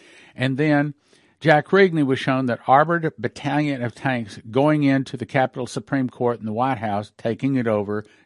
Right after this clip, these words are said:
disarming all of the people inside, going back in and getting all of the evidence that they wanted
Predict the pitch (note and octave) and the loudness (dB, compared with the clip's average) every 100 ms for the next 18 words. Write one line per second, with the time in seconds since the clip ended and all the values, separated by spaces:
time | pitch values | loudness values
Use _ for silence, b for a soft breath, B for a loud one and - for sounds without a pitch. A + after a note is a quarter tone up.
0 | - A#2 C#3 D3 C3+ C3+ A#2+ B2 C3 B2 | -4 -2 0 2 2 2 2 2 2 0
1 | - C3 - A2+ A#2 A2+ A#2+ A2 A2 A2 | -4 -6 -4 -6 -6 -4 0 2 2 0
2 | b b _ A#2+ D3 C3+ C3+ C3 - B2 | b b _ 2 2 4 4 2 0 -2
3 | A#2+ A#2+ b b - A#2+ A#2 B2 A#2+ A2+ | -2 -4 b b -6 -2 2 2 0 0
4 | A2+ A#2 A2+ A2 G#2+ G#2 G#2 G#2+ - G2+ | 2 4 2 2 2 2 -2 -14 -8 -4
5 | G#2 G2+ - C3+ A#2 G#2 A#2 - - G#2+ | -4 -6 -2 -2 0 -6 -8 -14 -10 -8
6 | G2+ G2+ G2 G#2+ A2+ F#2+ F#2 - | -4 -2 -2 0 -2 -2 -6 -10